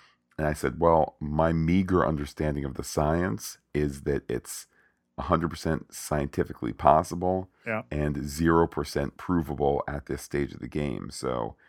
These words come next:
Speaker 1: do I believe they exist? No. Do I believe in the theory?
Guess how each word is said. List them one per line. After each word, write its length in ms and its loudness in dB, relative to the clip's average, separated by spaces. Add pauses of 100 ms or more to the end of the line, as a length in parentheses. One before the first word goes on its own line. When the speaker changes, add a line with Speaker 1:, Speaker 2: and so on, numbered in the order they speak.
(140)
Speaker 1:
do 140 0
I 100 4
believe 420 0
they 140 2
exist? 640 -2 (1400)
No. 880 4 (380)
Do 160 4
I 100 6
believe 360 2
in 80 0
the 80 0
theory? 560 0